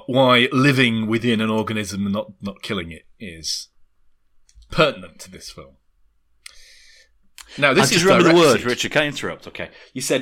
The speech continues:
Speaker 1: Oh,
Speaker 2: "Why
Speaker 1: yeah.
Speaker 2: am I, why am I, why am I working on Christmas Day?" It's because my students, uh, has a different habitus.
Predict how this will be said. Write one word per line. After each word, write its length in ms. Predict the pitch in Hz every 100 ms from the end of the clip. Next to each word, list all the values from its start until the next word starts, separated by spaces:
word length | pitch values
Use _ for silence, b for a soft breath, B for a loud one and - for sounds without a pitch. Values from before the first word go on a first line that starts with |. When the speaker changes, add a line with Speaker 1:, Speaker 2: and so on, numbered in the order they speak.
| 120
Speaker 1:
Oh, 80 | 135
Speaker 2:
"Why 140 | 160
Speaker 1:
yeah. 60 | 165
Speaker 2:
am 60 | 135
I, 20 |
why 140 | 143
am 80 | 170
I, 100 | 139 -
why 160 | 127
am 80 | 147
I 40 | 139
working 360 | 143 143 127
on 180 | 98 92
Christmas 480 | - 135 139 92 -
Day?" 300 | - 71 71 b b b
It's 160 | 117 -
because 580 | 127 - 123 110 - 80
my 140 | 101
students, 960 | - - 135 113 - - - - - _ _ _ _ 90
uh, 420 | 87 87 85 85
has 160 | 98
a 40 | 90
different 280 | 95 113 -
habitus. 920 | - 214 123 - 76 - - -